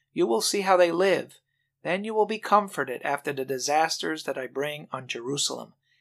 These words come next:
after every disaster that I will bring against it.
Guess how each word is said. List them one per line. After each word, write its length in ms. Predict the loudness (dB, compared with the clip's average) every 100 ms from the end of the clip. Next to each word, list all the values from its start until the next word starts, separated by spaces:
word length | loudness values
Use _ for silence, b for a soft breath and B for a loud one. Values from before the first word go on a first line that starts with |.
| -8
after 380 | -6 -4 -6 0
every 320 | 4 6 6
disaster 720 | 4 4 6 6 4 -2 -4
that 160 | -2 -4
I 100 | -4
will 180 | -4 -4
bring 380 | -8 -12 -14 -16
against 560 | -14 -12 -12 -8 -8 -8
it. 180 | -12